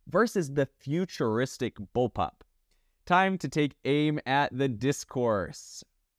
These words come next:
Now, let's kick it off with our old pal, the A R fifteen, one you probably know well. This firearm has more followers than a cute cat on Instagram, and why wouldn't it? With its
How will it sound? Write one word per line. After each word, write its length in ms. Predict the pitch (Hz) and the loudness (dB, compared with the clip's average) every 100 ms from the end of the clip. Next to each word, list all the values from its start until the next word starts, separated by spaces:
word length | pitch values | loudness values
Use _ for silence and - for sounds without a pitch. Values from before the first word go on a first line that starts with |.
| _ | _
Now, 280 | 113 151 156 - | -2 0 0 0
let's 180 | 156 | -2
kick 180 | - 185 | -2 -4
it 60 | 175 | 0
off 240 | 156 156 | 2 2
with 100 | 151 | 0
our 140 | 143 131 | 2 2
old 160 | 123 | 0
pal, 220 | 135 120 | 2 2
the 140 | 120 107 | 4 2
A 100 | 104 | 2
R 100 | 110 | 0
fifteen, 500 | - 104 - 98 110 | -2 -6 -4 -2 0
one 180 | 104 107 | 0 0
you 80 | 95 | -2
probably 420 | - 92 107 107 | 0 0 2 0
know 160 | 101 | 0
well. 340 | 101 92 90 82 | 0 0 2 0
This 300 | 104 123 - - | -2 -4 -8 -2
firearm 500 | 113 117 113 113 113 | 0 2 0 0 -2
has 300 | 113 110 104 | -2 -2 -2
more 260 | 101 113 | -2 -4
followers 680 | 120 - 117 117 117 117 113 - _ _ - | -4 -2 0 0 0 0 -2 -8 _ _ -6
than 100 | 113 | -6
a 40 | |
cute 280 | 113 - 143 | -4 -2 -2
cat 320 | - 147 143 - | 0 2 2 2
on 240 | 131 131 - - | 0 0 -4 -4
Instagram, 840 | 139 143 - 127 139 139 135 135 139 _ _ _ - | -2 -2 -6 -4 -2 0 0 -2 -6 _ _ _ -6
and 600 | 123 127 127 127 123 120 | -2 0 2 0 0 -2
why 280 | - 98 113 | -2 2 4
wouldn't 280 | 107 98 80 | 4 0 -2
it? 120 | - _ _ _ _ _ | -8 _ _ _ _ _
With 160 | 107 127 | 0 0
its 140 | 123 | 0